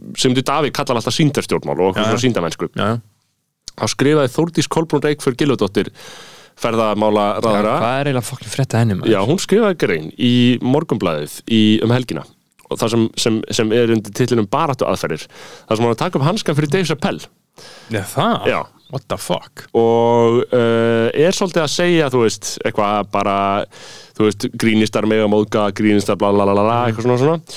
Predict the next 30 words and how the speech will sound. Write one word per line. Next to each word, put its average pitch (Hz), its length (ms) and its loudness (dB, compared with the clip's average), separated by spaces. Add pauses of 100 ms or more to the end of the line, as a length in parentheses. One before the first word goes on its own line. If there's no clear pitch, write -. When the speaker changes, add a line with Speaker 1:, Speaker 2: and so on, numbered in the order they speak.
Speaker 2:
Mhm. 107 220 -6 (120)
Speaker 1:
Eh, 117 460 2 (120)
og 123 560 2 (640)
er 143 160 2
svolítið 165 400 -2
að 156 440 -2 (100)
svona, 143 400 0 (1200)
eh, 110 280 2
segja 110 340 2
að 101 40 0
hann 101 100 -2
hafi 110 200 -2
ekkert 101 160 -6
verið 110 240 2
að 98 80 -4
tala 107 320 0
eitthvað 110 200 0
illa 113 180 0
um, 110 100 2 (240)
eh, 71 380 -4
transfólk 117 480 -2
eitthvað 110 240 -2
svona 117 160 2 (100)
að - 180 -6
einhverju 123 260 2
leyti. 123 280 0 (200)
Speaker 2:
Mhm. 117 280 -2
Speaker 1:
Í 110 60 2
málsvörn 127 580 0 (260)
sinni 127 380 2